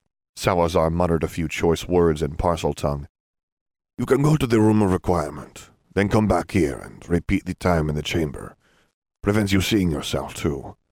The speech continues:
Though since you know what you're going to be doing, it shouldn't really be an issue." "No paradoxes?" Salazar snorted.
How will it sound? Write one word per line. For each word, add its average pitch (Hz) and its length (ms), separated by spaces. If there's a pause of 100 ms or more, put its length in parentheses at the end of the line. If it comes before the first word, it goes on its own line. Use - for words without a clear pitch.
(540)
Though 120 100
since 113 220
you 113 80
know 113 160
what 101 140
you're 95 100
going 95 240
to 80 60
be 82 100
doing, 78 440
it - 280
shouldn't 78 320
really 78 160
be 78 160
an 76 80
issue." - 420 (840)
"No 131 100
paradoxes?" 170 800 (460)
Salazar 76 500
snorted. 78 500